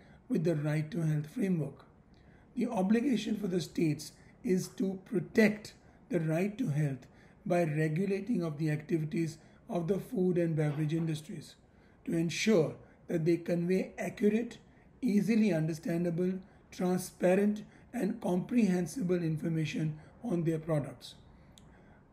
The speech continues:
One such measure is the adoption of the front of package warning labeling,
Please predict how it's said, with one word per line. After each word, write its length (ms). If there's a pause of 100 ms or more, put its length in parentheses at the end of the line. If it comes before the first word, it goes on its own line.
(100)
One 240
such 320
measure 560 (360)
is 280
the 240
adoption 720 (340)
of 320 (180)
the 160
front 480
of 300
package 580
warning 560
labeling, 500